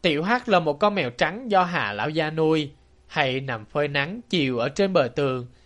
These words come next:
Nghe thấy câu hỏi của Kỷ Duệ, nó miễn cưỡng hé hé mắt ra, sau đó lại khép lại, ve phẩy cái đuôi tỏ vẻ đồng ý với câu nói của Kỷ Duệ.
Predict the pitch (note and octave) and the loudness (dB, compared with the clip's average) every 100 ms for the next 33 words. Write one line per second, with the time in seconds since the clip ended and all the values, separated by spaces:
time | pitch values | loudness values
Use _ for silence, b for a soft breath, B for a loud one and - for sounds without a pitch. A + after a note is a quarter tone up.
0 | b G#3+ A3 C4 B3 G#3+ F3+ C#3 D3+ D#3+ | b 0 2 2 6 6 6 0 2 0
1 | D#3 D#3 E3+ F3 C3 E3 A#3+ G3 D#3 - | 2 0 6 4 4 0 0 0 -2 -2
2 | C#3 C#3 F3+ F3+ D#3 D#3+ F3+ A#3 B3+ - | -2 -2 0 0 2 0 0 0 -4 2
3 | E3+ D#3 D3+ B B A#3 A3 G3+ B3+ B3 | 4 4 0 B B 4 6 8 6 4
4 | A#2 - A#3+ C4 E3+ A2 G2+ b b - | -2 2 0 2 0 0 -4 b b 4
5 | A#3+ A#3 C#3+ C3+ F3 A#3+ G#3+ G#3 G3+ F#3+ | 6 6 2 0 0 2 6 6 8 6
6 | F#3 F3 C#3+ A#2+ C#3 D3 D#3 B2 G#2+ C3 | 4 2 2 2 2 2 2 0 -2 -4
7 | D#3+ G#3+ E3+ D3 C#3 F#3 G#3 C#3+ B2+ C#3 | -4 0 0 0 -2 -2 -4 -4 -4 -2
8 | D3+ A2 | 0 0